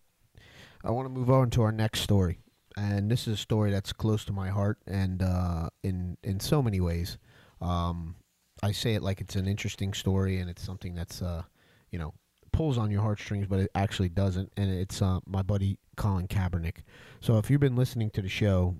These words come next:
Kaepernick, if you've been listening to the show for the last several months, we've talked about Colin Kaepernick on, and, um, some of the things, some of his antics,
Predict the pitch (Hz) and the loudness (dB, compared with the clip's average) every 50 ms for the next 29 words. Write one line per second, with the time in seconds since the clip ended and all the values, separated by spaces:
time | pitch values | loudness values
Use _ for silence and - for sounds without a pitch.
0 | - - - 104 98 - - 92 92 90 87 85 - - - - - _ - - | -2 -2 0 0 0 0 0 0 2 2 0 -2 -2 -6 -14 -16 -18 _ -20 -20
1 | - _ - - 92 104 107 117 117 117 110 - 110 104 98 - - 92 95 - | -20 _ -4 0 2 2 4 4 2 2 0 0 0 -2 0 -2 -2 -4 -2 0
2 | - 110 101 95 92 92 - - 98 92 90 90 90 90 90 90 95 - - - | 2 4 4 4 4 2 2 2 2 2 2 2 2 0 0 0 0 -2 -4 -10
3 | - - - _ _ _ _ _ - - 107 95 90 92 90 87 87 85 90 - | -14 -16 -16 _ _ _ _ _ -4 -2 -2 0 0 0 -2 -2 -2 -4 -2 -2
4 | - - 92 90 - - - - - - - - - - - - - - - - | -2 -2 -2 -2 -2 -6 -12 -18 -20 -20 -20 -20 -20 -20 -20 -20 -20 -10 2 4
5 | 139 131 117 - 120 107 101 95 - - _ _ - 113 98 95 95 - - 107 | 4 4 4 2 0 2 2 0 0 -2 _ _ 0 2 2 2 0 0 0 0
6 | 95 90 - 92 90 90 87 - - - _ _ _ 98 92 90 87 87 87 87 | 0 0 -2 -2 -2 -4 -4 -6 -12 -20 _ _ _ 0 0 0 0 -2 -4 -6
7 | - - _ _ _ _ 90 90 90 90 90 85 92 90 87 90 87 85 85 82 | -10 -14 _ _ _ _ -2 -2 -2 -2 -2 0 0 0 2 0 -2 -4 -6 -10
8 | - _ _ _ _ _ _ - - - _ - - - - - 151 143 135 123 | -14 _ _ _ _ _ _ -20 -20 -20 _ -20 -20 -14 0 2 2 4 4 4
9 | 113 107 110 - - 127 117 110 107 107 - - 113 107 104 101 98 98 95 - | 4 4 2 2 2 2 2 2 0 0 0 0 2 2 2 2 2 0 -2 -4
10 | 123 107 101 - - 113 - - - - - - - | -4 -4 -2 -2 -2 -4 -4 -4 -8 -8 -8 -10 -12